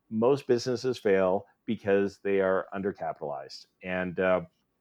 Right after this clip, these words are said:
so a very important piece of career advice that I got in my first job <laughs> when I did put my first business plan together was you need to, um,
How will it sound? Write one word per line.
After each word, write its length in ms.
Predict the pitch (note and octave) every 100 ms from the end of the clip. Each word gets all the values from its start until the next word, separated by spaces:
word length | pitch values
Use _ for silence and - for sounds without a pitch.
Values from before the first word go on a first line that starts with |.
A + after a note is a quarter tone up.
| _ _
so 540 | - A2 G#2 G#2 G#2+ - _ -
a 220 | G2+ G2 E2+ - _ A2 G2 - -
very 340 | A#2 A#2+ A#2+
important 540 | A#2 G2+ A#2 A#2 A2+ G2+
piece 240 | B2 A2+
of 160 | G#2+ -
career 380 | - B2 A#2 G#2+
advice 380 | G2 G#2 G#2 A#2
that 100 | G2+
I 120 | G2+
got 320 | G#2+ A2+ G2
in 80 | G#2+
my 200 | G2 F#2+
first 320 | A#2 A2+ -
job 400 | B2+ G2+ A2+ A2+ - -
<laughs> 160 | C#3+
when 160 | D3+ C3+
I 120 | B2+
did 420 | A#2+ C3 C3 B2
put 120 | - B2+
my 140 | B2
first 380 | A#2 C#3 C#3 C#3
business 340 | C3 D3 C3+
plan 300 | C#3 A#2 G#2
together 580 | F#2+ F2+ F2 F#2 G#2 B2 - - - -
was 500 | A2+ A2 A2+ A2 - _ _ _ _ _ -
you 260 | A#2+ C3 B2+
need 260 | B2+ B2
to, 360 | C3 A2+ A2 G2+ _ - - - F2+
um, 380 | F2+ F2 F#2